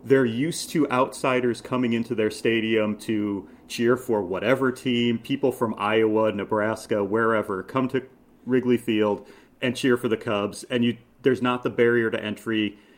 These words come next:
whereas on the South Side, when you're getting ten thousand fans in the stadium, you can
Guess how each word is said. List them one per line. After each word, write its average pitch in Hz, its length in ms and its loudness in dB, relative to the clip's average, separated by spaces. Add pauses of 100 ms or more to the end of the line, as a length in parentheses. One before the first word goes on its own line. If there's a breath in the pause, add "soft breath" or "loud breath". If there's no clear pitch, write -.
(140 soft breath)
whereas 113 420 0
on 104 140 -2
the 92 60 -8
South 131 260 0
Side, 113 420 0 (380 soft breath)
when 117 260 2
you're 117 120 0
getting 120 280 2
ten 120 240 -2
thousand 107 380 -2
fans 101 340 -6
in 101 60 -6
the 92 60 -8
stadium, 113 640 2 (280 soft breath)
you 113 160 -2
can 98 300 -6